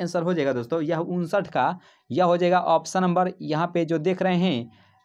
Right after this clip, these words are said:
लेटेराइट मृदा, जो उसकी सही आंसर हो जाएगा, ऑप्शन नंबर ए।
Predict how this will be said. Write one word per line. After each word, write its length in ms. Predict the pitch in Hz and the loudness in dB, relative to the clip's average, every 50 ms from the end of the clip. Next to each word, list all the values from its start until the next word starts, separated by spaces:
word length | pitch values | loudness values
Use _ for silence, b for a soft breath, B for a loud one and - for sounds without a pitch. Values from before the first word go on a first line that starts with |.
| b _ - | b _ -2
लेटेराइट 480 | 139 160 165 170 185 180 185 196 180 | -2 0 0 0 2 2 2 2 2
मृदा, 320 | 185 190 202 202 190 156 147 | 2 2 2 2 2 0 0
जो 260 | 143 120 113 160 185 | 0 -2 0 0 0
उसकी 340 | 190 185 185 - - 196 185 | 0 0 -4 -6 -6 -6 -6
सही 380 | 185 - 165 147 160 175 180 - 160 | -2 -2 -2 0 0 -2 -2 -4 -4
आंसर 220 | 147 139 - 147 | -6 -4 -2 -2
हो 60 | 143 | -2
जाएगा, 160 | 139 151 180 | 0 0 0
ऑप्शन 360 | 190 - 151 139 139 - - 147 | 0 2 0 0 -2 -2 -4 -4
नंबर 240 | 143 139 139 139 | -2 0 0 -2
ए। 380 | 143 - - 170 139 104 95 - | -2 -2 -2 -2 -2 -2 -4 -8